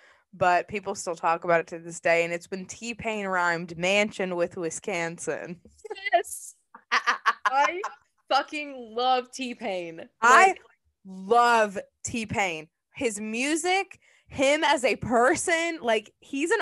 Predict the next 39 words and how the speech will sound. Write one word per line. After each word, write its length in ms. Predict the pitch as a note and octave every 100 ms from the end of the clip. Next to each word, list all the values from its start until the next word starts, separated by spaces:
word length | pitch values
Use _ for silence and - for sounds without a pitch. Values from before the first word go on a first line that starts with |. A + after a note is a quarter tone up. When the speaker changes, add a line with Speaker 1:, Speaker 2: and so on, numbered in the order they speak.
| -
Speaker 1:
all-around 640 | G#3+ G#3+ G3+ F#3 F#3 F#3+
good 200 | F#3 F3
time. 540 | G3 F3 D3 C3 F#2+ E3 _ -
Speaker 2:
He's 140 | C#4 C#4+
kind 180 | D4+
of 60 | G4+
an 100 | B3+
asshole. 600 | F3 E3 - D3+ D#3 - _ _ _ _ _ _ _
Speaker 1:
He 100 | -
is? 840 | G4 D4 G4+ B4 D5+ E5 D#5+ - -
Speaker 2:
Yeah, 280 | F3+ F3+ F3+
a 20 |
little 200 | F3 F3
bit. 340 | D#3+ D3+ C#3+ - _ _ -
But 80 | E4
Speaker 1:
I 40 |
Speaker 2:
it's 100 | A4
Speaker 1:
thought 100 | G#4+
he 80 | G#4
Speaker 2:
okay. 100 | G#4
Speaker 1:
was 160 | - E4
nice. 1040 | E4 E4 A4 G4 G#3+ D#3+ E3+ - - - - - - - - - - -
Speaker 2:
I've 180 | B3
heard 360 | C4+ D4 C#4+ B3
things. 300 | B3 A#3 -
Well, 240 | A3+ A3+ G#3
we'll 160 | C#4+
get 140 | F4 F4
into 220 | D#4+ C#4+
it 80 | F3+
when 120 | G#3+
I 60 | G#3
talk 120 | A#3
about 180 | G#3 F#3
the 60 |
blind 380 | F3+ F3+ A#3 C#4
items 460 | E3+ D3+ D3+ D#3+ -
later 280 | D3+ D3+ D3+
on, 320 | C3 -